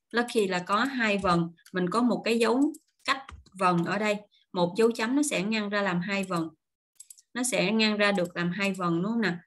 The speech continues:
Lucky. Vậy bây giờ mình phân tích dấu nhấn nó nằm ở vần đầu tiên. Âm L cuộn đầu lưỡi. Um, chạm vào mặt trong của răng trên, đọc ồ ra. Ờ, âm dấu, âm V ngược này á, là âm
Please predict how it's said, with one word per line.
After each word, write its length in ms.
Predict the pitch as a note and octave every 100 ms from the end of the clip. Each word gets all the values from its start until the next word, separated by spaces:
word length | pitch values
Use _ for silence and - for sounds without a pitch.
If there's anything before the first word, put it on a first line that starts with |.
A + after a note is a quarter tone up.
| -
Lucky. 540 | G#3+ A3 - G3+ F3 - -
Vậy 100 | F3+
bây 120 | F3 G3+
giờ 80 |
mình 160 | G3 F3+ F3
phân 160 | G3+
tích 120 | G3 -
dấu 160 | A3+ A#3
nhấn 260 | B3 A#3
nó 80 | C4+
nằm 180 | B3+ F#3+
ở 140 | E3+
vần 200 | F3+ G3
đầu 180 | F3 E3+ E3+
tiên. 260 | G#3+ G#3 - - -
Âm 160 | G#3
L 100 | G3+ F#3 E3+ E3+
cuộn 240 | F3+ E3 F3
đầu 160 | F3
lưỡi. 260 | E3 E3+ F#3 D4 - _ _ -
Um, 300 | F3+ F3 F3 E3+ - _ _ _ _ _ _ _ _ _ -
chạm 280 | F3 E3
vào 120 | F3 F3+
mặt 120 | E3 -
trong 220 | G3+ G3+
của 120 | G#3
răng 200 | G#3+ G3+
trên, 240 | G3 G3+ F#3+
đọc 160 | E3+
ồ 280 | - F3+ E3
ra. 180 | F3 F#3+ - - _
Ờ, 340 | - F3 F3 E3+ E3+ _ _ _
âm 400 | G3 G3+ G#3 G3+
dấu, 440 | G#3+ A3+ C4+ C4+ - _ _
âm 320 | G3+ G#3 G3+
V 80 | F#3 F3+ E3
ngược 260 | E3+ F3 E3+ F3
này 180 | F3
á, 120 | F3 A3
là 160 | F3+ E3
âm 180 | F3+